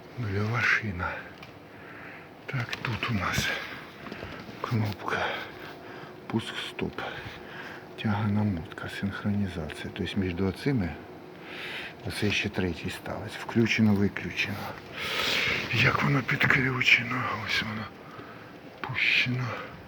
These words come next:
Ось вони. Три потенціометра. Мгм. Ось заведено сюди. Один потенціометр йде на...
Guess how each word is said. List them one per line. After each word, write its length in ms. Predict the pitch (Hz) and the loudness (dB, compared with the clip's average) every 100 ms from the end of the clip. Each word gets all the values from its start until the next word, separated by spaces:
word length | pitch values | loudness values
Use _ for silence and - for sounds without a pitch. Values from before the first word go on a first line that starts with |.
| - - - - - - - - - 120 | -14 -14 -16 -14 -14 -14 -14 -14 -4 0
Ось 180 | 110 - | 2 6
вони. 240 | 107 110 104 - - - - - - - - - | 6 6 4 -2 -8 -12 -16 -14 -12 -10 -12 -4
Три 180 | - 107 | 2 4
потенціометра. 1080 | 113 104 113 101 - 156 175 151 156 147 139 - - - - - - - - - - - - - | 4 4 4 4 4 6 6 6 4 4 2 -4 -14 -16 -16 -14 -12 -12 -12 -12 -14 -14 -14 -4
Мгм. 540 | 143 127 113 123 123 110 - - - - - - - - - - - - - - - 127 | 0 2 2 2 2 0 -4 -6 -6 -6 -2 -2 -2 -4 -8 -10 -10 -12 -12 -14 -4 -2
Ось 160 | 110 104 | 0 2
заведено 520 | 101 107 101 107 107 | 4 4 6 4 4
сюди. 520 | - 110 107 165 147 - - - - - - - - - - - - - - | 2 2 6 6 6 2 -6 -8 -8 -8 -8 -8 -8 -8 -10 -14 -12 -10 -2
Один 320 | 113 104 113 | 0 4 4
потенціометр 960 | 104 110 110 107 - 117 107 104 101 - - - - - - - - | 4 2 2 2 6 8 10 10 6 0 -4 -8 -8 -8 -8 -8 -4
йде 340 | 107 104 117 | 0 6 10
на... 240 | 104 104 | 12 10